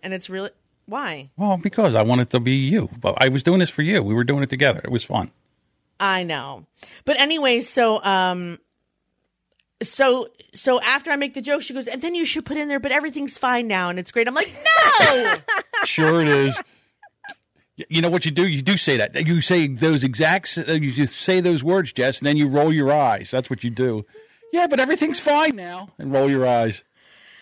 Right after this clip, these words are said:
Speaker 2: That'll bring
Speaker 1: Right.
Speaker 2: it, that
Speaker 1: I mean, but she, but, like, every insult, she was like, "But then you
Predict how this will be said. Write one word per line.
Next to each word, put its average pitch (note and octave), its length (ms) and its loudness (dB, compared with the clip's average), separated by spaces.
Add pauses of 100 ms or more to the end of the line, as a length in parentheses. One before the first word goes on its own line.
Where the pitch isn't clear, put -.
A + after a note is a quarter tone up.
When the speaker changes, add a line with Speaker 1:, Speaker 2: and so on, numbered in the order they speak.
Speaker 2:
That'll C3+ 220 0
bring - 200 2
Speaker 1:
Right. C4+ 280 4
Speaker 2:
it, - 40 -6
that C#4+ 100 4
Speaker 1:
I - 40 2
mean, F4+ 120 -4
but F4 100 -8
she, - 160 -8 (140)
but, E4+ 180 -4
like, F4 240 0
every F#4+ 360 2
insult, E4+ 520 -2
she - 160 -10
was E4+ 180 -8
like, F4 200 -4
"But - 120 -10
then B4 140 2
you A#4+ 160 0